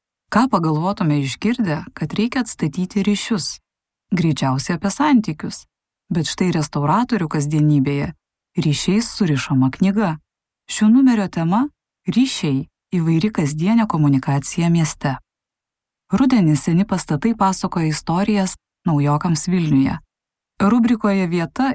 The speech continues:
ištyrinėkite Sarbievijaus kiemą, o paskui dviračiu nuo Žirmūnų tilto minkite per Petro Vileišio gatvę. Žymusis inžinierius nuo savo rūmų Belvederio žvelgdavo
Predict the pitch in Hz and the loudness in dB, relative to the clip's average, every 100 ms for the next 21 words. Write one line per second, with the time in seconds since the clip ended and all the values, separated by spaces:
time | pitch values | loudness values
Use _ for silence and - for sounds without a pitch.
0 | - - 208 185 180 220 247 220 185 - | -4 -4 -2 0 2 2 2 0 -2 -2
1 | 160 156 175 170 156 - - 147 131 127 | -2 0 0 0 -2 -4 -2 2 2 0
2 | - _ _ _ - 185 196 - 285 185 | -6 _ _ _ -6 -2 -2 0 2 4
3 | 233 220 - 160 151 143 151 190 226 160 | 2 0 0 0 0 0 2 4 4 2
4 | - 196 262 - 214 214 185 254 320 262 | 0 -2 -2 0 -2 2 4 4 2 -2
5 | 214 196 165 156 160 - 170 156 147 143 | -2 -2 -4 0 -2 0 -2 0 0 -2
6 | - 151 143 139 - 139 147 _ _ _ | -2 -2 -2 -2 -4 -8 -8 _ _ _
7 | _ 185 165 180 262 214 175 175 156 196 | _ -2 2 4 4 2 -2 -2 0 2
8 | 330 330 185 - 180 - 196 170 175 247 | 2 0 -2 -2 -2 -2 -2 0 2 4
9 | 233 170 160 160 175 208 202 180 165 170 | 4 2 -2 -4 -2 -2 -2 -2 -2 -2
10 | 196 190 185 | -2 -2 -2